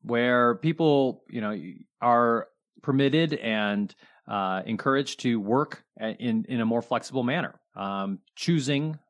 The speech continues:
uh, with, perhaps within some parameters, usually within some parameters, when they're choosing to work.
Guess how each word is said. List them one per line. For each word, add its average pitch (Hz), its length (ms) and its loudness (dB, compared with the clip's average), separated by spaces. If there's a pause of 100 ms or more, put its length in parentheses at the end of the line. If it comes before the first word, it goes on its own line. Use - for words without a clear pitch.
(100)
uh, 101 200 -10
with, 117 260 -10
perhaps 127 420 0
within 123 300 -4
some 123 200 -2
parameters, 104 680 -4
usually 110 220 -6
within 104 240 -6
some 107 140 -2
parameters, 98 500 -6 (320)
when 123 260 2
they're 123 160 2
choosing 107 360 -4
to - 120 -16
work. - 320 -10